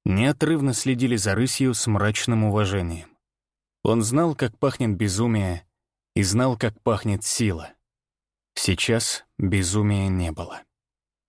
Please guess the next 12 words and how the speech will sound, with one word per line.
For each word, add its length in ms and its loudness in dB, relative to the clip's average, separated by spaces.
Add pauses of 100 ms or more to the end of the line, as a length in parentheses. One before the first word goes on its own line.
(260)
Только 320 2
актриса 480 0
не 140 0
шевельнулась. 760 -2 (580)
Она 180 2
сидела 440 0
и 80 0
смотрела 500 0
на 120 0
брата 360 0
немигающим 720 2
взглядом. 540 -2